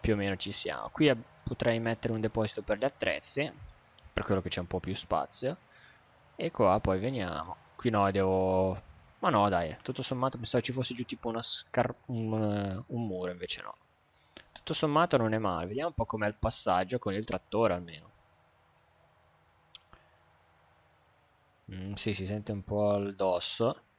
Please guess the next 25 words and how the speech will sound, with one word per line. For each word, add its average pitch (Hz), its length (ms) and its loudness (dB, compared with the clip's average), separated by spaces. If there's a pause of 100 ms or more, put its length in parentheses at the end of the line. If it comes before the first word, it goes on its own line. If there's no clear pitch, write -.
(1040)
Anche 107 420 -2
qua... 123 720 4 (360)
No, 104 220 4
però 123 180 6
è 127 40 6
brutto. 107 360 0
Qua 131 300 6
è 123 60 6
da 113 100 -2
fare 110 340 2
o 135 200 4
un 143 80 -2
magazzino, 113 840 -2 (1000)
perché 110 520 2
fare 117 220 2
un 113 120 -2
campo 123 380 -2
così 117 320 -2
no, 98 220 -2
non, 104 360 -10
non 107 140 -10
mi 110 100 -12
piace 110 240 -4
per 104 180 -2
nulla. 95 380 -6